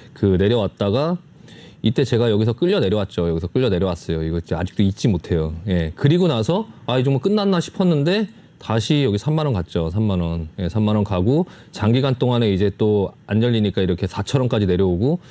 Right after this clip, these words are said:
지금 다시 한 만 원 초반대에 있는데 전통적으로 좀 약간, 어, 오엘이디 쪽에서는 그래도 좀 강했던 종목 끼가 있다. 그런 종목이었고요. 요즘에는 이제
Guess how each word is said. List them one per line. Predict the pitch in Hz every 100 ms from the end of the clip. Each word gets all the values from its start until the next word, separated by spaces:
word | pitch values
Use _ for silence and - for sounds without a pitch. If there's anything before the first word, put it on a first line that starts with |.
| - -
지금 | - 104 110
다시 | 98 92 151 185 190 - -
한 | 104
만 | 95 101
원 | 104
초반대에 | 147 135 127 101
있는데 | 87 87 101 90 76 - - - -
전통적으로 | - 117 147 139 135 123
좀 | 120 123 113 117 98
약간, | 87 - 113 90 - - - - -
어, | - 101 95
오엘이디 | 110 139 139 131 117
쪽에서는 | 156 156 139 117 151 202 180
그래도 | 117 107
좀 | 107 117
강했던 | 107 107 113 110 107
종목 | 107 104 98
끼가 | 147 160
있다. | 98 - - 90 92 90 - - -
그런 | 101 92
종목이었고요. | 107 117 107 87 - 101 101 90 - - - - - - - -
요즘에는 | 117 127 175 180 180
이제 | 135 131 147